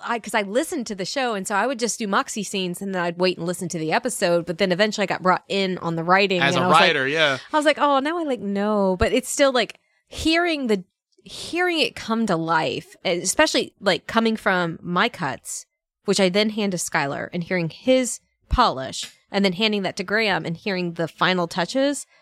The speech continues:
Speaker 1: is such an amazing experience.
Speaker 2: Yeah.
Speaker 1: Like, and I have,
Speaker 2: Like
Speaker 1: we have a video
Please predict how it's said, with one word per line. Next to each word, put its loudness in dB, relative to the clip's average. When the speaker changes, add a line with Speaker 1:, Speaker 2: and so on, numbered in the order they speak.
Speaker 1:
is 2
such 0
an 2
amazing 4
experience. 0
Speaker 2:
Yeah. 2
Speaker 1:
Like, 6
and 4
I 6
have, 4
Speaker 2:
Like -2
Speaker 1:
we -4
have 2
a -2
video -4